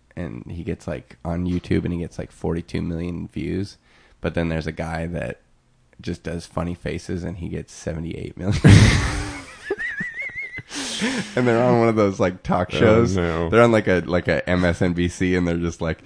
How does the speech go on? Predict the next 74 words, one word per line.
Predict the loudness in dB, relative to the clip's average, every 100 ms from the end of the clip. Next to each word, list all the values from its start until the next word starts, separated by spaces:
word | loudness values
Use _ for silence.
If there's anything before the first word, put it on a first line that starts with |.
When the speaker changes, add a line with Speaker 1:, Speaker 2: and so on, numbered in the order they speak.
| -20 _
Speaker 1:
"Hey, | 2 4 4
you | 4 2
know, | 2
you | 0 -2
got, | -4 -6
you | -8
cut | -6 -4
your | -2
dick | -2 -2
off, | -2 -2
you |
got | -4 -4
forty-two | -4 -4 -2 -2
million." | 0 0
He's |
like, | -2 -6
"Yeah, | -6 -4
I'm | -4
famous, | -2 -2 0 -4 -4
you | -4
know, | -2 -2
blah, | -2 -2
blah." | 0 0 0
And | -2
then | -2 -2
they | -4
bring | -4 -4
the |
other | -4 -4
guy, | -6
and | -4 -2
they're | -2
Speaker 2:
Mm-hmm. | -4
Speaker 1:
like, | -8 -18 -6
"You | 0 2
have | 2 2 -2
seventy-eight | -2 -2 0 -2 -2 0
million | 0 0 -2 -4
views, | -2 -2 -4 -6 _ -8 -2
and | 0 2
all | 2 2
you | 2
do | 2
is | 2 2
make | 0 -2
funny | -2 0 0
faces." | -2 -2 -2
Speaker 2:
Make | -2 -4 -4
weird | -4 -2 -6 -8 -4
Speaker 1:
And | -2
the |
guy's | -2 -2
like, | -4 -8
"Well, | -6 -4 -4
you | -4 -4
know, | -4 -4
like, | -6 -6
I |
wanted | -6 -6
to | -6
be | -6
the |
first | -6 -6 -6
person | -8 -8
to | -10
cut | -8 -8 -6
my | -6
dick | -6 -6
off." | -6 -8
And | -8
the | -6
other | -4
guy's | -4 -4
like, | -6